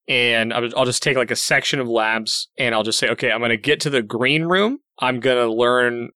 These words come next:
do people come there? Do they not? How do I get out of there? How do I get to the exfils I know about?" And then I've also just been doing tasks, you know, and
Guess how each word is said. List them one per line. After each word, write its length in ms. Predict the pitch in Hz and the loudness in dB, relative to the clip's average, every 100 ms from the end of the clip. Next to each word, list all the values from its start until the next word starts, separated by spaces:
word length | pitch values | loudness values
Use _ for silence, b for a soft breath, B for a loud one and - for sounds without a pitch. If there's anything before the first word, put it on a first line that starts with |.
| - | -4
do 120 | 117 | -4
people 340 | - 123 107 | -2 -2 -2
come 340 | 101 175 185 180 | -2 0 0 2
there? 180 | 175 170 | 0 0
Do 160 | 135 | 0
they 140 | 110 104 | 0 -2
not? 480 | 113 139 147 131 - | 0 0 0 -2 -4
How 180 | 131 | -2
do 140 | 127 117 | 2 2
I 120 | 110 | 2
get 200 | 104 104 139 | -2 -4 0
out 240 | 147 151 | 0 0
of 100 | 135 | 0
there? 400 | 135 135 135 131 - | 2 2 2 0 -4
How 160 | 131 | 0
do 80 | 120 | 2
I 60 | 117 | 0
get 100 | 113 | -2
to 60 | 117 | -6
the 100 | - | -4
exfils 380 | 120 - 123 113 | -4 -4 -4 -4
I 60 | |
know 240 | 104 113 120 | -2 0 2
about?" 400 | 120 123 120 - - | 2 0 0 -2 -2
And 160 | 139 | 2
then 140 | 151 170 | 2 2
I've 120 | 165 | 2
also 220 | 180 185 | 2 0
just 160 | 185 - | -2 -2
been 120 | 160 | 0
doing 260 | 165 160 | 2 2
tasks, 680 | 139 170 160 - - - - - | 0 0 0 -2 -6 -8 -8 -6
you 140 | 131 | 0
know, 180 | 131 143 | 2 2
and 460 | 143 131 127 123 | 0 0 0 -4